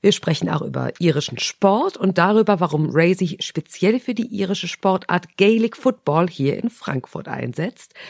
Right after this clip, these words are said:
Und natürlich erzählt er seine ganz persönliche Geschichte und warum er seit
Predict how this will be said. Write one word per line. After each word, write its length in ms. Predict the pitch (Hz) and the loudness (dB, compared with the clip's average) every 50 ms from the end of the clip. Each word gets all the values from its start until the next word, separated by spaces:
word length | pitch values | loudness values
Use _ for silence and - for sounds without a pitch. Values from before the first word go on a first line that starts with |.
| - - - - - _ | -18 -18 -20 -20 -10 _
Und 200 | - 277 311 302 | 4 4 6 6
natürlich 400 | 262 233 - - 247 247 233 - | 6 4 4 6 4 4 4 4
erzählt 340 | - 175 - - 180 175 - | 0 -2 0 2 2 2 2
er 100 | - 170 | 2 0
seine 260 | 160 - 160 151 156 | 2 2 2 2 2
ganz 380 | 151 - - 170 185 214 - - | 0 0 2 2 2 2 2 0
persönliche 540 | - 208 175 151 165 165 165 160 - 143 120 | 0 0 2 4 4 2 2 2 0 -4 -4
Geschichte 580 | - 139 - - 127 117 - - - 175 - | -4 -4 -4 -4 -6 -8 -6 0 0 2 2
und 240 | - - - - - | 2 0 -2 0 2
warum 320 | 160 156 156 - 151 151 190 | 2 2 2 2 0 0 2
er 160 | 175 151 139 | 0 0 2
seit 240 | - 131 - - | 2 0 -2 -4